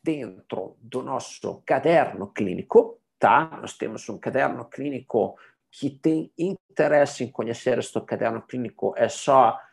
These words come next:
fazer contato conosco, eh, eh, no Instagram,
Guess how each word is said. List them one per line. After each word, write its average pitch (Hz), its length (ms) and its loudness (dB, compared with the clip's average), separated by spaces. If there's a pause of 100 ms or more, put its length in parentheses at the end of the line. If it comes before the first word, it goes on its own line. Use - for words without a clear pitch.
(160)
fazer 113 400 2
contato 131 540 0
conosco, 117 800 -6 (320)
eh, 104 800 4
eh, 101 560 4
no 107 100 2
Instagram, 113 760 0